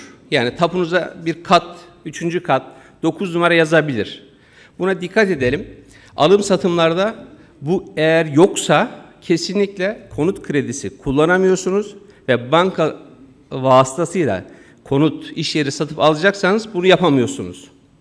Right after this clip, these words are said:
Bundan dolayı bir de, e, numaralarda karışıklık var.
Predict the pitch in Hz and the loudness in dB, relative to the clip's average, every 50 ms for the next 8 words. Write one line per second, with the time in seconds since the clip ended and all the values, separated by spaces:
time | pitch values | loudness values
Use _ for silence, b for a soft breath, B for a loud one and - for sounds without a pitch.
0 | _ _ _ _ _ _ _ _ _ _ - - - 113 107 135 147 147 160 190 | _ _ _ _ _ _ _ _ _ _ -20 -20 -18 -8 -4 0 2 4 4 4
1 | 196 160 139 131 127 131 147 170 B B B B B B B B B B B _ | 6 4 4 4 4 4 2 0 B B B B B B B B B B B _
2 | 131 151 180 175 180 190 202 196 - - - 143 135 123 113 104 92 - - - | -2 -2 0 2 4 4 4 4 0 -2 -2 0 2 2 2 0 0 -4 -8 -14
3 | - - - _ - 139 147 170 185 190 190 190 196 185 180 190 185 196 - 151 | -20 -20 -20 _ -6 -2 2 4 6 8 8 8 8 8 6 6 2 4 4 4
4 | 131 131 - - 120 - - - 104 - 104 92 82 | 4 4 0 -4 -8 -10 -12 -14 -10 -6 -6 -6 -6